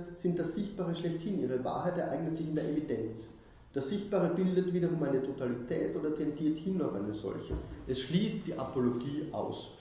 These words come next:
Das Urteil dagegen, bei dem die Subjektivität apologetisch gegenwärtig bleiben muss, muss gegen die Evidenz der Geschichte gefällt werden.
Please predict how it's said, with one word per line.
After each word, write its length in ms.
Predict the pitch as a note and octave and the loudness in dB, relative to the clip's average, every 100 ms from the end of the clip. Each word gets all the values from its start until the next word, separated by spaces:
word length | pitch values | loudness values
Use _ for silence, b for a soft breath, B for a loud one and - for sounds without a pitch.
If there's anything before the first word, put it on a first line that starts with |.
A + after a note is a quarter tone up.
| - - - - - - - - - - - - - - - - - - - - - - | -20 -20 -20 -20 -20 -20 -20 -20 -20 -20 -20 -20 -20 -20 -20 -20 -20 -20 -20 -20 -20 -4
Das 160 | C3+ C#3+ | -2 2
Urteil 360 | A3 A3 G#3 | 4 4 6
dagegen, 340 | C4 F3 F#3+ F3+ | 4 4 2 2
bei 80 | |
dem 180 | E3+ E3 | 4 4
die 60 | D#3+ | 4
Subjektivität 1080 | - C3+ C3 B2 A#2+ A#2 A3 - - - - | 2 -2 -2 -2 -4 0 2 2 0 -4 -6
apologetisch 840 | D#3+ D#3 C3+ - F#3+ A#3 F#3 - | 2 4 4 2 0 0 -4 -4
gegenwärtig 540 | G#3 F#3+ A#2+ A2+ A#2+ - | -2 0 0 0 -4 -2
bleiben 320 | A2+ A2 B2+ C#3 | 0 0 0 2
muss, 320 | G#3+ - - - - - - - - - | 2 0 -6 -12 -18 -20 -20 -20 -16 0
muss 220 | D#3+ D#3+ E3 | 2 4 2
gegen 240 | A#3 A#3 | 4 4
die 120 | F#3+ | 4
Evidenz 460 | D3+ D#3 C3+ - - | 4 4 2 2 0
der 100 | D3 | -4
Geschichte 460 | B2+ C3+ C#3+ - | -4 -4 -6 -6
gefällt 460 | - C#3 G#2 G2+ - | -6 -4 -4 -4 -4
werden. 180 | - | -6